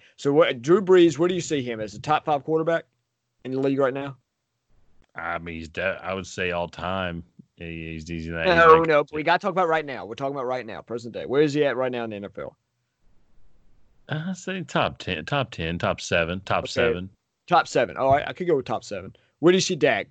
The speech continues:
Speaker 1: Top ten?
Speaker 2: Yeah, maybe.
Speaker 1: Maybe. Well, where else would you put Dak? Well, I mean, where do you, where do you
Speaker 2: Top
Speaker 1: feel safe?
Speaker 2: fifteen. His bottom
Speaker 1: Okay.
Speaker 2: out is top fifteen.
Speaker 1: Okay, top fifteen. I'd say he's around
Speaker 2: Maybe
Speaker 1: the
Speaker 2: sixteen,
Speaker 1: twelfth best in the
Speaker 2: seventeen.
Speaker 1: N F L, maybe something like that, twelve, thirteen.
Speaker 2: Yeah.
Speaker 1: Um, all right,
Speaker 2: He's getting
Speaker 1: I'm
Speaker 2: paid
Speaker 1: saying
Speaker 2: like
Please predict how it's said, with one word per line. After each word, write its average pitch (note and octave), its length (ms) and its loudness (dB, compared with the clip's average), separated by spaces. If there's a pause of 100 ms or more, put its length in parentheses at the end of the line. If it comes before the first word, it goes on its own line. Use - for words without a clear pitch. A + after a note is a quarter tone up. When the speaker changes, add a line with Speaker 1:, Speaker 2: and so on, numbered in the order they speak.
(140)
Speaker 1:
Top E3 260 2
ten? D#3+ 320 -2 (840)
Speaker 2:
Yeah, F2 140 -8
maybe. D#2+ 560 -8 (640)
Speaker 1:
Maybe. G2+ 180 -8
Well, A#2 220 0
where C3+ 180 6
else B2+ 200 2
would A#2+ 100 -6
you A2+ 60 -6
put G#2 180 -6
Dak? F2 280 -6
Well, A#2 140 0
I A2 40 -10
mean, A#2+ 100 0
where E3+ 140 8
do F3 60 8
you, E3 60 4
where E3 100 4
do - 40 6
you G2+ 60 4
Speaker 2:
Top F#2+ 60 0
Speaker 1:
feel D3+ 100 2
safe? G2+ 180 2
Speaker 2:
fifteen. E2+ 440 -6 (160)
His G2+ 140 -6
bottom G2 400 4
Speaker 1:
Okay. F2+ 80 0
Speaker 2:
out F2 240 -2 (180)
is D#2 100 -16
top E2+ 280 -2
fifteen. D2+ 520 -12 (280)
Speaker 1:
Okay, A2 300 -6 (100)
top A#2+ 220 -2
fifteen. B2+ 260 -4
I'd D#3+ 220 4
say G3 160 6
he's E3 120 6
around C#3 340 4
Speaker 2:
Maybe - 40 -6
Speaker 1:
the - 40 -12
Speaker 2:
sixteen, G2+ 420 -8
Speaker 1:
twelfth D#3 340 4
best D#3 240 2
in D#3 120 -8
the D#3 60 -2
Speaker 2:
seventeen. - 20 0
Speaker 1:
N D3+ 60 2
F D3 120 -4
L, D#3+ 180 2
maybe D3 200 -2
something C#3+ 220 -6
like C#3+ 120 -6
that, D3+ 140 -2
twelve, C#3+ 240 -4
thirteen. C#3+ 420 -6
Speaker 2:
Yeah. - 120 -14 (460)
Speaker 1:
Um, A2+ 460 2 (120)
all B2+ 100 4
right, B2 180 4
Speaker 2:
He's F#2 140 -14
getting A#2 120 -2
Speaker 1:
I'm D3+ 100 4
Speaker 2:
paid B2+ 100 2
Speaker 1:
saying F3+ 200 8
Speaker 2:
like F#2 160 0